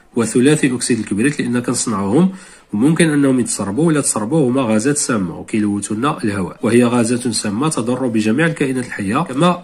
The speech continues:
تسبب في هطول الأمطار الحمضية. إذا حتى السبب ديالها أنها كتعطينا أمطار حمضية نتيجة اختلاطها مع بخار الماء في الهواء. إذا فاش كتختلط هذه الغازات مع بخار الماء في الهواء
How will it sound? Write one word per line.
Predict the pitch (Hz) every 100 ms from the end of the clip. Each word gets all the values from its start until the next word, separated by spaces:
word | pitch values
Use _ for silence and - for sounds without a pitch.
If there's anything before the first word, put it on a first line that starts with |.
| -
تسبب | 127 - 151 120 110 160
في | 165 131 110
هطول | 107 107 165
الأمطار | 160 120 110 117 131 160
الحمضية. | 151 - 151 127 98 - - - - -
إذا | 101 98 95 -
حتى | - - 135
السبب | - 131 117 110
ديالها | 107 107 110 170 135
أنها | 120 110 139 147
كتعطينا | 110 104 107 123 139
أمطار | 117 113
حمضية | 107 107 92 92 151 185 - - -
نتيجة | 117 113 175 165 160
اختلاطها | 147 - 135 127 113 117 165
مع | 139 123
بخار | 113 - 107
الماء | 101 92
في | -
الهواء. | 95 139 151
إذا | 117 117
فاش | 127 -
كتختلط | 131 - - 143 110 - - - -
هذه | 107 110 143 131
الغازات | 123 113 104 101 101
مع | 95
بخار | 95 92 - 160
الماء | 139 110
في | 117
الهواء | 101 135 185